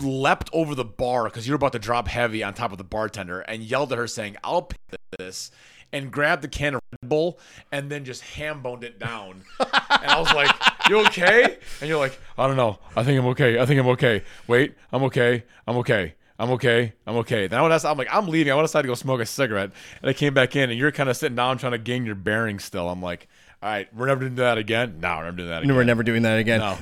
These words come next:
Speaker 2: That night ended with me carrying you out after you'd thrown a, an, we,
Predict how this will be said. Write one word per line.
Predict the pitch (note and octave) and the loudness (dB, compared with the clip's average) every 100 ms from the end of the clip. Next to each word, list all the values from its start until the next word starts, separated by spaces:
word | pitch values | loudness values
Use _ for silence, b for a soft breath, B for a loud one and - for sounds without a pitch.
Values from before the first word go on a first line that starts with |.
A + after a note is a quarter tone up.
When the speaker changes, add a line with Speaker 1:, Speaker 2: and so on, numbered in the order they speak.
| - | 6
Speaker 2:
That | F3 | 6
night | F3 E3+ F3 | 8 6 6
ended | C#3 D3 C3+ A2+ | 4 6 6 4
with | A2+ B2 G#2 | 2 2 2
me | B2+ | 0
carrying | A#2+ - B2 B2+ A#2+ | 0 0 2 2 2
you | A2 - | 0 0
out | A2+ A2 G#2 | 2 2 2
after | A2 - | -2 -2
you'd | A2 G#2+ | -6 -4
thrown | A2+ A2 | -2 -2
a, | G#2 - _ | -2 -6 _
an, | A2 A#2 - - - - b b b b b b b _ | -4 -4 -6 -10 -14 -20 b b b b b b b _
we, | A#2+ C#3 B2 | -2 -2 -2